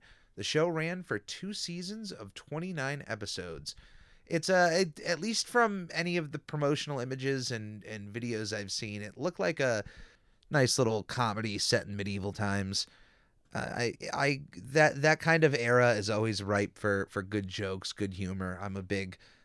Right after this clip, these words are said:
Monty Python and the Holy Grail fan, so,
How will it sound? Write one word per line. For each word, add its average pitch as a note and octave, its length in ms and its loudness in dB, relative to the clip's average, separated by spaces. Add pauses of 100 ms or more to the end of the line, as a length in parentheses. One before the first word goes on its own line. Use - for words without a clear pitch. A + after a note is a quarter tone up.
Monty A2 360 2
Python G#2 520 0
and F#2+ 100 -4
the F#2+ 60 -4
Holy G2+ 260 0
Grail G2+ 340 -2
fan, G2 380 -2
so, G2 400 0